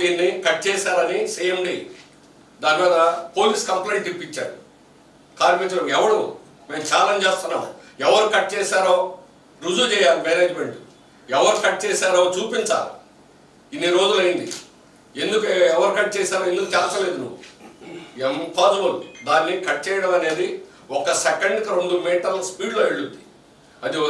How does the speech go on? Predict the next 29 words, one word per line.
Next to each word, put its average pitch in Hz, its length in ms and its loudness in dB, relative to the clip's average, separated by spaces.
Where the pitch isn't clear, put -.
రబ్బర్ - 320 0
కన్వేయర్ 196 460 0
బెల్ట్ - 280 0
అంటే 196 180 -4
మామూలుగా 180 440 2
ఉత్త - 120 -6
రబ్బర్ 180 300 2
కాదు, - 220 2
అందులో 170 300 -2
స్టీల్ 226 280 -8
కూడా - 120 2
ఉంటాయి, - 220 -12
అంత - 180 -6
ఇంత 147 120 -6
మందంగా 170 340 2
ఉంటుంది. - 320 -8
సాఫ్ట్ - 360 4
విరిగిపోవడం 202 580 2
వల్ల 196 180 4
అనేది 190 320 0
అందరికీ 220 340 2
తెలుసు, 180 260 -4
కానీ 180 200 4
కార్మికుల 196 520 0
మీద 185 140 2
నెపం 190 340 -2
నెట్టాలనేటువంటి 175 840 2
ఉద్దేశంతో 170 540 -2
ఆ - 20 4